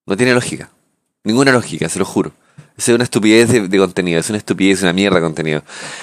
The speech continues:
Así que nada, hijos, no voy a hablar más porque ya llevo quince minutos y podría seguir hablando, pero este tipo es un farsante de mierda.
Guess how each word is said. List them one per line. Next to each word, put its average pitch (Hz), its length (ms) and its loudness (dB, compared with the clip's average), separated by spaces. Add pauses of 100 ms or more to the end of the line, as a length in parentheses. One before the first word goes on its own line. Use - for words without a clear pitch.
(100)
Así - 220 -2
que 120 60 -4
nada, 123 260 6
hijos, 101 180 2
no 107 120 2
voy 127 100 6
a 127 60 8
hablar 131 160 6
más 120 160 2
porque 104 180 -2
ya 101 100 4
llevo 104 180 4
quince 107 280 -2
minutos 92 240 4
y 98 60 2
podría 90 240 4
seguir 90 200 2
hablando, 90 440 4
pero 82 140 4
este 117 160 -4
tipo 120 180 2
es 117 80 0
un 113 100 -2
farsante 101 480 0
de 92 80 0
mierda. 85 380 0